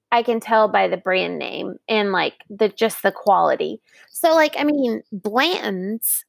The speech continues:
which is from Buffalo Trace in Kentucky, and if there's anybody out there listening to this that knows anything about bourbon, you know that,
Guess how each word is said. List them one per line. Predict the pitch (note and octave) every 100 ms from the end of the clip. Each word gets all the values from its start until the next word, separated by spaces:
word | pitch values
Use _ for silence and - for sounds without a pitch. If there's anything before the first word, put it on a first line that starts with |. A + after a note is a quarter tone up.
| -
which | A3+ A3 A3+
is | G#3+ G#3 G3 -
from | - A3+
Buffalo | G#3+ G#3+ - G#3+
Trace | G#3 - G3 F#3+ G#3 -
in | A3
Kentucky, | A3 A3 G3 F#3 - F#3+
and | F#3
if | F3+
there's | F#3 F3+ E3+
anybody | G#3 G#3 G3+ G3 F#3
out | E3+ -
there | F#3+
listening | F#3 F#3 - G3 F3+
to | -
this | F3+ E3+ E3+ - - - - -
that | G3
knows | F#3+ G3
anything | B3 C4+ B3 A3+
about | G3+ F3+
bourbon, | - F3+ F3+ F3+ F#3+ G3+ _ _ -
you | A3+
know | A3+ G#3+
that, | G#3 G3 F3